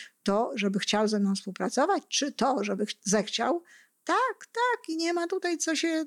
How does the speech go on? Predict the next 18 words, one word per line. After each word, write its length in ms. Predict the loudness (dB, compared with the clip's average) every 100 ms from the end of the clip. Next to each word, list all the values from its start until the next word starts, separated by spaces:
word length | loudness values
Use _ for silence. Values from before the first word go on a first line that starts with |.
| -6 -2
y, 320 | 0 0 4
o, 200 | 4 4
co 180 | 2 0
t-, 200 | -2 -2
tego 240 | 0 2
ukrywać, 720 | 4 4 4 2 0 -10 -8 -2
żeby 280 | 2 2 2
zechciał, 840 | 2 2 0 -2 2 2 2 0 -6 -20 _
no, 160 | -6 -6 _ _ _ _ _ _ _ _ _
spowodować, 640 | -4 0 4 4 4 2 4
że 120 | 4
ja 160 | 2
zarobię 320 | 2 2 2 0
jakieś 260 | -2 0
pieniądze, 520 | 2 4 4 4 0 -10 _ _ _ _
żeby 420 | 0 2 4 2 0
kupił 380 | -2 0 2 2
coś, 360 | 4 2 2